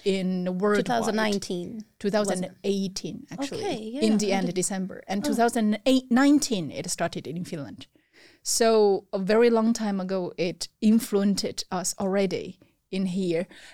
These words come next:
Speaker 1: And then in two thousand nineteen, we decided, "Okay, we have to figure out a new way for our restaurant. Then we have to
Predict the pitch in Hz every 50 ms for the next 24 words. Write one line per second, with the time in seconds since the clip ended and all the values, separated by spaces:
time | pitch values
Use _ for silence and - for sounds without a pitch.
0 | - - 220 226 226 208 247 254 240 233 233 - 226 220 220 214 214 - 226 220
1 | - 226 220 220 220 196 196 196 208 233 247 262 262 - 285 277 247 226 202 190
2 | 180 185 175 - 196 185 180 180 170 - - 190 185 185 - 196 175 170 180 185
3 | 180 180 196 180 - - 190 - - 190 190 - - 185 185 - 202 185 185 190
4 | 196 190 185 185 180 151 147 117 - - - - 165 156 - - 175 180 180 170
5 | 180 180 170 170 - - - 143 - - - - 190 190 185 175 175 180 180 180
6 | 180 170 165 - - - 151 123 - - - -